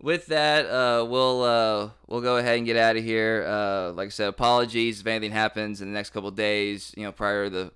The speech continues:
us publishing on Monday. Rest assured, we'll tackle all those topics and more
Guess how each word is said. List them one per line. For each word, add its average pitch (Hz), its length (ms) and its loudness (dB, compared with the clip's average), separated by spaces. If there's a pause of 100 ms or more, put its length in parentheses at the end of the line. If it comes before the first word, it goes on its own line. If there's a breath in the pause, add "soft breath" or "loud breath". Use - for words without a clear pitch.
us 104 160 -6
publishing 104 400 -6
on 104 120 -4
Monday. 127 640 0
Rest 127 220 -2
assured, 120 520 0 (420 soft breath)
we'll 107 120 -10
tackle 110 380 -2
all 107 200 -2
those 104 240 -4
topics 101 480 -2
and 104 160 -8
more 101 580 -6